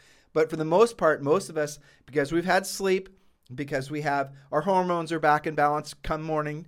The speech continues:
you know, because we, you know, all those types of things. Now, if you've got three kids and you're running around, taking them to school, and you've got all these other stresses, chances are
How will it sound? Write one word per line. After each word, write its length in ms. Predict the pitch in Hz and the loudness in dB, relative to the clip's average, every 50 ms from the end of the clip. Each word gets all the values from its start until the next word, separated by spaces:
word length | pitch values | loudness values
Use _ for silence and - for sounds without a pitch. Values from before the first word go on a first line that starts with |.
| _ _ _ _ _ - | _ _ _ _ _ -8
you 80 | 143 | -4
know, 120 | 147 143 139 | -4 -4 -4
because 400 | 135 147 143 - 156 151 156 160 | -4 -6 -2 0 0 0 0 0
we, 300 | 160 160 160 156 160 156 - | 0 0 0 0 -2 -4 -6
you 80 | 180 | -4
know, 180 | 175 156 143 147 | 0 0 0 2
all 200 | - 135 156 160 | 2 2 2 4
those 180 | 160 165 156 - | 4 2 2 2
types 220 | - 135 127 - | -2 -6 -6 -8
of 60 | 120 - | -10 -10
things. 240 | 123 104 101 - | -10 -10 -8 -4
Now, 100 | 160 156 | 0 0
if 100 | 156 151 | 0 0
you've 140 | 185 202 214 | -2 -2 2
got 180 | 196 208 196 196 | 4 4 4 2
three 200 | - 165 190 190 | 0 -2 -4 -2
kids 300 | - 185 170 175 175 175 | -2 -2 -2 -2 -2 -4
and 120 | 160 160 | -8 -8
you're 80 | 151 143 | -4 -2
running 240 | 143 147 160 165 151 | 0 0 0 0 0
around, 180 | 151 156 160 | -2 -4 -4
taking 280 | - 160 151 156 185 170 | -4 -6 -6 -6 -6 -8
them 80 | 165 | -10
to 60 | 151 - | -10 -10
school, 360 | - 160 147 160 185 180 165 | -8 -4 -2 0 2 2 0
and 100 | 135 123 - - - - _ _ | 0 -2 -8 -16 -20 -20 _ _
you've 140 | 143 147 143 | -10 -4 0
got 180 | 156 156 160 165 | 4 6 6 6
all 80 | 160 | 6
these 180 | 156 156 147 156 | 4 2 2 2
other 180 | 160 156 156 | 2 2 0
stresses, 540 | - - - - 143 143 160 - - 180 185 | -2 -6 -6 -2 -2 0 0 0 -4 -6 -6
chances 400 | - - 214 208 247 - 208 202 | -4 0 0 0 0 -2 -4 0
are 280 | 196 190 190 190 190 | 2 2 2 2 0